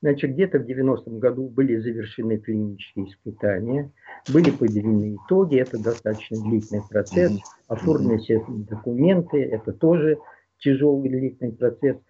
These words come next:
Speaker 1: И в девяносто первом году, м, Минздрав наш разрешил применение препарата в составе комбинированного лечения больных определенными формами эпилепсии.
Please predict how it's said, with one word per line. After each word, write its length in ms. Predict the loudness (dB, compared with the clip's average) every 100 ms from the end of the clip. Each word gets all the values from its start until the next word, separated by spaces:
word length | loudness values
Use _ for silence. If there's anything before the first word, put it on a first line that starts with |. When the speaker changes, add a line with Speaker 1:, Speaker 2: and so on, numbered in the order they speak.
| _ -10 -2
Speaker 1:
И 100 | 0
в 60 |
девяносто 460 | 4 4 4 0 -4
первом 420 | 2 2 2 0
году, 500 | -4 -2 -2 -4 -6 -14
м, 480 | -14 -12 -8 -10 -12 -4
Минздрав 680 | 0 0 0 0 2 0 -2
наш 340 | -4 -4 -12 _ -4
разрешил 880 | 2 4 2 -2 -4 -6 -4 -4 -10 _ _ _ _ _ -6
применение 800 | -2 0 2 2 2 0 -4 -10 -12
препарата 880 | -14 -8 -6 -2 -4 -2 -4 -4 -6 _ _
в 60 |
составе 640 | -2 -2 0 0 2 0
комбинированного 960 | -2 -2 0 0 0 0 -2 -4 -6 -6
лечения 680 | -8 -8 0 4 4 4 0
больных 480 | 0 0 0 -2
определенными 680 | -4 -6 -4 -4 -6 -10 -8
формами 460 | 2 2 2 -4 -6
эпилепсии. 680 | -4 -4 -4 -6 -4 -4